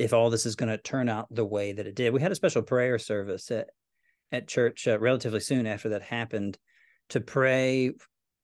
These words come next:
to pray for peace, to pray for veterans who, um, who were, like, who,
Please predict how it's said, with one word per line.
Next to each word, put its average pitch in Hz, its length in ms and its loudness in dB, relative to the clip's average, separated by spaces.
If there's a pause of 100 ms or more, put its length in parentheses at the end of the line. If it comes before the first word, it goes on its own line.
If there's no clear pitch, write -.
(680)
to 151 100 4
pray 143 200 4
for 131 160 -2
peace, 117 600 -8 (460)
to - 80 -2
pray 131 400 2
for 120 760 4
veterans 113 800 0
who, 107 640 -2
um, 92 460 -8 (1120)
who 123 160 4
were, 113 340 4
like, 113 240 -2
who, 135 220 0